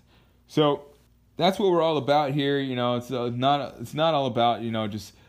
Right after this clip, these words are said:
having these feelings of happiness or chasing, you know, the, the, that, that high of exercise. You know, it's more about making good decisions on a consistent basis. 'Cause General Fitness Company, you know, I've been doing this for years.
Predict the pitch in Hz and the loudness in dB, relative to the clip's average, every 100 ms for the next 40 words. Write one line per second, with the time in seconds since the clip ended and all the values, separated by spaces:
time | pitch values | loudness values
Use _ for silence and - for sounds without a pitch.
0 | _ _ _ _ - 131 123 117 113 95 | _ _ _ _ 0 2 2 -2 -4 -4
1 | - 120 110 110 104 101 113 113 110 107 | 0 0 0 -2 -4 -4 -2 -2 -2 -4
2 | 107 101 98 95 123 120 113 110 107 110 | -4 -4 -6 -4 -2 -2 -2 -6 -6 -6
3 | 104 98 98 98 98 95 - _ _ 110 | -4 -4 -4 -4 -6 -8 -14 _ _ -4
4 | 107 104 104 90 - - 110 104 120 110 | -2 -2 -4 -6 -8 -4 -4 -2 -2 0
5 | 107 104 95 92 - - 107 107 113 - | -2 -4 -6 -10 -20 -6 -4 -4 -6 -4
6 | 113 107 107 101 107 107 110 120 143 175 | -2 0 -2 -6 -6 -6 -6 -6 -2 -2
7 | 160 151 117 131 127 120 113 120 110 107 | 0 -2 -2 -6 -6 -6 -4 -4 -4 -8
8 | - 113 98 98 95 98 95 95 107 98 | -4 -4 -4 -8 -6 -8 -10 -10 -10 -8
9 | 92 101 90 95 101 107 - - - - | -8 -6 -6 -8 -8 -8 -10 -20 -14 -4
10 | 180 - 165 135 - 107 101 98 104 107 | -2 -2 -6 -6 -6 -6 -6 -8 -6 -6
11 | 104 104 - - 117 117 123 139 139 131 | -8 -10 -14 -10 -8 -8 -6 -4 -4 -4
12 | 127 - 113 110 113 110 | -6 -6 -6 -2 -2 -2